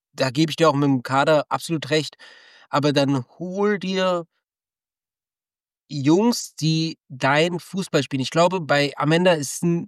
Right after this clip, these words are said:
ich weiß nicht, ob es die Qualitätsfrage ist. Ich wei-, was ich aber de-, viel mehr denke, ist es eine Systemfrage. Ich glaube, er, das ist eine Schrankwand. Der ist zwei Meter groß und vi-, äh, wiegt, äh, fünfundneunzig Kilo. Der wird n-,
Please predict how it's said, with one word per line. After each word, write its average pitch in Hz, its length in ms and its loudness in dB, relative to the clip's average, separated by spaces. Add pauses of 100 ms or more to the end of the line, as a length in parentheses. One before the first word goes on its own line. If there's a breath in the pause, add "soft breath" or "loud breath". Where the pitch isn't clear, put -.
(140)
ich 131 120 -8
weiß 175 220 2
nicht, 170 140 2
ob 147 80 2
es - 100 -4
die 147 100 -4
Qualitätsfrage 170 1080 0
ist. - 320 -8
Ich - 200 -14
wei-, 185 260 2 (500)
was 139 280 -2
ich 190 260 -2
aber 170 180 4
de-, 160 320 0
viel 202 280 -2
mehr 190 120 4
denke, 175 280 2
ist 143 200 -4
es 139 220 -2 (320)
eine 147 240 2
Systemfrage. 127 760 0
Ich 120 140 -10
glaube, 160 300 4 (140)
er, 123 200 -2 (880 loud breath)
das 151 120 0
ist - 60 -4
eine 165 80 4
Schrankwand. 139 720 -2 (120)
Der 147 120 4
ist - 120 -2
zwei 156 180 2
Meter 160 260 2
groß 170 340 0
und 160 120 -4
vi-, 165 160 -2
äh, 156 300 4
wiegt, 160 300 -2
äh, 156 240 2
fünfundneunzig 160 600 0
Kilo. 175 300 -2 (500 loud breath)
Der 143 220 2
wird 175 200 2 (220)
n-, 147 120 -8